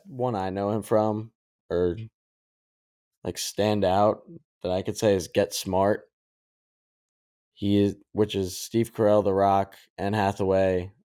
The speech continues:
and Alan Arkin. He's the old, old bald guy in it. He was the best. He was so fucking good in literally everything he did. I think his latest movie was <laughs> Mi-, Minions: The Rise of Gru,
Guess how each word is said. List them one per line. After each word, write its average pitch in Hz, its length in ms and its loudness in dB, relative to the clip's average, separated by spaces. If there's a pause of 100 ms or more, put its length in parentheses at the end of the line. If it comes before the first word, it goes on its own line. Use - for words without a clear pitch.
(140)
and 101 140 0
Alan 107 260 4
Arkin. 101 300 0
He's 92 160 -4
the 98 100 2
old, 98 300 0 (200)
old 90 200 0
bald 95 260 2
guy 90 280 -2
in 82 80 -8
it. 82 200 -10 (1160)
He 117 160 2
was 113 140 6
the 101 100 -2
best. 92 360 2
He 107 100 -2
was 104 180 0
so 104 160 2
fucking 101 400 -2
good 92 300 0 (320)
in 95 180 -4
literally 98 300 4
everything 95 380 2
he 95 120 -2
did. 87 400 0 (560)
I 107 80 -6
think 151 200 2
his 160 240 0
latest 110 420 2
movie 101 300 2
was 90 340 0
<laughs> - 60 -20
Mi-, 123 340 0 (480)
Minions: 110 540 2
The 104 120 2
Rise 101 300 4
of - 140 -4
Gru, 98 520 2